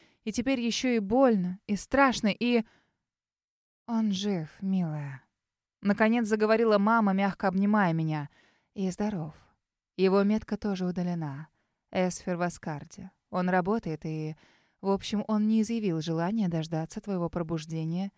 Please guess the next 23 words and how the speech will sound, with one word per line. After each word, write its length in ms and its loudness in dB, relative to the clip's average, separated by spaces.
и 180 -8
убыл 280 -2
на 200 -2
родину. 400 -10
«Мы 160 -4
договариваемся 840 4
с 80 -6
ледяным 340 0
драконом, 520 -4
Диара». 440 -12
Отец 360 0
произнес 460 0
с 100 -8
нажимом 560 2
и 60 2
одновременно 600 2
сделал 420 2
несколько 440 -2
шагов 340 -2
ко 140 -2
мне. 320 0
«О 140 -4
помощи. 600 -4